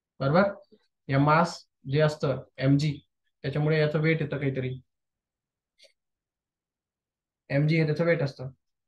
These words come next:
त्या एमजी चे दोन component पडतात, एक horizontal आणि एक vertical. हा काय असतो? एमजी cos of theta आणि हा काय असतो? एमजी sin of theta. तिकडनं तुम्ही काहीतरी force लावलेला असेल समजा,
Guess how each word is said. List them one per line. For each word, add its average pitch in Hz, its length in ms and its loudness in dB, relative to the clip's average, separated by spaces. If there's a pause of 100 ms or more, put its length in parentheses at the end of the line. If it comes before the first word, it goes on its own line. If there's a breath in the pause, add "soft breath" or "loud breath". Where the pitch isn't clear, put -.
(160)
त्या 139 100 0
एमजी 160 320 4
चे 175 100 0
दोन 180 220 6
component 156 440 4
पडतात, 135 280 -2
एक 135 100 -4
horizontal 147 440 2
आणि 147 160 0
एक 220 120 2 (600)
vertical. 143 380 -4 (640)
हा 139 80 0
काय 156 180 6
असतो? 175 380 2
एमजी 147 500 0 (340)
cos 143 220 0
of 160 160 0
theta 123 220 -2 (640)
आणि 135 100 -2
हा 135 100 0
काय 151 140 0
असतो? 151 160 -2
एमजी 147 320 2 (680)
sin 160 140 2
of 156 100 2 (100)
theta. 131 200 -6 (1080)
तिकडनं 165 280 0
तुम्ही 170 200 -2
काहीतरी 170 220 2
force 170 260 2
लावलेला 151 260 4
असेल 139 220 0
समजा, 127 240 -6